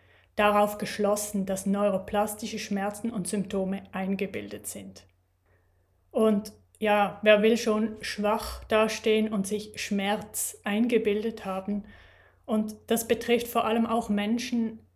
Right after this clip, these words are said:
denen in der Vergangenheit oder noch immer, äh, nicht geglaubt wird und deren Symptome nicht, nie richtig ernst genommen wurden. Und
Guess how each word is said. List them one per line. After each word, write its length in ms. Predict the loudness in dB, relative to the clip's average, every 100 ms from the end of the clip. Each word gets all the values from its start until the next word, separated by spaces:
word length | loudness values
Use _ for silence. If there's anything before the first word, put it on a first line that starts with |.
| _ 2
denen 260 | 4 4
in 120 | 2 0
der 120 | 0
Vergangenheit 1000 | 0 0 0 0 -2 -2 -2 -4 -6 -4
oder 300 | -2 -2 -4
noch 160 | -4
immer, 560 | -4 -2 -2 -6 -10 -18 -10
äh, 220 | -8 -4
nicht 300 | -2 -2 -2
geglaubt 480 | 0 2 0 -2 0
wird 240 | 0 0
und 280 | -4 -4 0
deren 220 | 0 0
Symptome 500 | 0 0 4 4 4
nicht, 600 | 2 0 -4 -8 -14 -16 -16 _
nie 500 | 0 2 2 2 -2 -4
richtig 500 | -4 -4 -6 -8 -6
ernst 320 | -4 -4 -2
genommen 380 | -2 0 2 2
wurden. 480 | 0 -2 -2 -4 -10 -20 -20 -20 -20 -20 _ _ _ _ _ -4
Und 300 | -2 -2